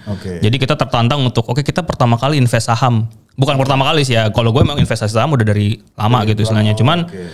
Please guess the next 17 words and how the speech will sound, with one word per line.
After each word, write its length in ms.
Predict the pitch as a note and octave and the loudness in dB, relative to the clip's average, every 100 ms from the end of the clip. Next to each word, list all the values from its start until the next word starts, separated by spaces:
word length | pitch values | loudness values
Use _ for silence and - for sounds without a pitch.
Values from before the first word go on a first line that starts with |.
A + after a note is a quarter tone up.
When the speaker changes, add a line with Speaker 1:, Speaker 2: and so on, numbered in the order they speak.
| - | -16
Speaker 2:
teman-teman 460 | - A#2+ A#2+ A#2+ A#2+ | -4 0 2 4 4
gue 160 | A#2 A#2 A2+ | 4 2 2
ini 120 | D#3 | -2
tuh 300 | F#3+ G3+ - - _ _ _ | 0 0 -2 -10 _ _ _
Speaker 1:
Baru 120 | C3+ | -4
Speaker 2:
pengen 180 | C3+ E3 | 0 2
Speaker 1:
pertama, 140 | D3+ | 2
Speaker 2:
tahu, 180 | F3 F3 D3+ | 4 4 2
Speaker 1:
pengen 140 | D3+ | 2
Speaker 2:
iya, 80 | F3 B2+ | 0 0
Speaker 1:
tahu 160 | A#2 A#2 | -2 0
apa 140 | C3+ | 2
Speaker 2:
iya, 80 | C#3+ | 2
Speaker 1:
sih 140 | E3+ D3 | 2 2
gitu 180 | C#3 C#3 C3+ | 2 2 2
ya, 100 | B2 | 2
oke. 160 | A#2 G2 | 0 -2